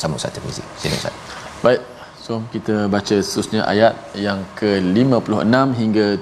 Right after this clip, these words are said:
Speaker 2: tujuh puluh, eh, enam puluh tujuh. Eh, begitulah, eh, gambaran hebat yang Allah Subhanahu Wa Taala, walaupun, eh, tidak akan pernah sama apa yang kita gambarkan,
Speaker 1: Betul.
Speaker 2: tapi Allah beritahu apa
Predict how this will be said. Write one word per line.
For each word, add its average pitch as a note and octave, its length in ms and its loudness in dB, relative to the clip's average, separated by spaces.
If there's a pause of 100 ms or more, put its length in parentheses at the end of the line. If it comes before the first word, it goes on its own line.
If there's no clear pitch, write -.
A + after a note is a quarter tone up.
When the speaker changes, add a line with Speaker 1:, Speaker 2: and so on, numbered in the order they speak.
Speaker 2:
tujuh A#2 300 2 (180)
puluh, G#2 260 2 (400)
eh, G2 160 2 (160)
enam A2+ 260 4
puluh G#2 200 -2
tujuh. G#2+ 220 2 (840)
Eh, F2+ 280 2
begitulah, G#2+ 340 4 (100)
eh, A#2+ 120 2
gambaran G2+ 380 4
hebat G#2 240 2
yang F2+ 120 -4
Allah F#2+ 160 -4
Subhanahu G2 380 -4
Wa F#2 100 -4
Taala, G2 220 4 (100)
walaupun, G2+ 300 2 (320)
eh, F#2 60 -2 (360)
tidak G#2+ 260 4
akan G#2+ 160 2 (140)
pernah A2+ 260 2
sama A#2+ 260 4
apa A2+ 160 -2
yang G#2+ 120 -2
kita - 180 -4
gambarkan, G#2+ 420 4 (120)
Speaker 1:
Betul. - 180 -8
Speaker 2:
tapi D3 180 0 (200)
Allah A#2+ 180 6
beritahu B2+ 320 4 (100)
apa - 100 -4